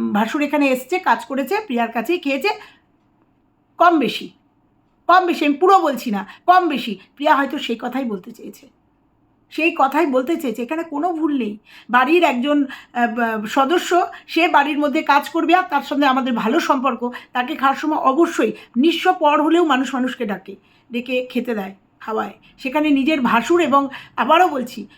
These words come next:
প্রিয়া ভাসুরকে ভীষণ সম্মান করে, শ্রদ্ধা করেন। হ্যাঁ, মানুষের রাগ হলে হয়তো দুটো একটা কথা বলতেই পারে,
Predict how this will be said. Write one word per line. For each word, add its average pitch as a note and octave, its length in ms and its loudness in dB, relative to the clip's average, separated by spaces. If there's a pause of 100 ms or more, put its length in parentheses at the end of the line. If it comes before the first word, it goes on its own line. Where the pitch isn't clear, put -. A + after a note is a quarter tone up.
প্রিয়া D4+ 220 0
ভাসুরকে B3 440 -2
ভীষণ A#3 300 -2
সম্মান C#4+ 420 2
করে, E4 240 2
শ্রদ্ধা A#3 280 -4
করেন। G3+ 260 -8 (220)
হ্যাঁ, C4+ 280 4 (180)
মানুষের E4+ 440 4
রাগ D#4 220 6
হলে F#4+ 160 4
হয়তো D#4 380 4
দুটো E4+ 200 0
একটা E4+ 280 0
কথা F4+ 180 4
বলতেই E4 440 2
পারে, B3+ 280 0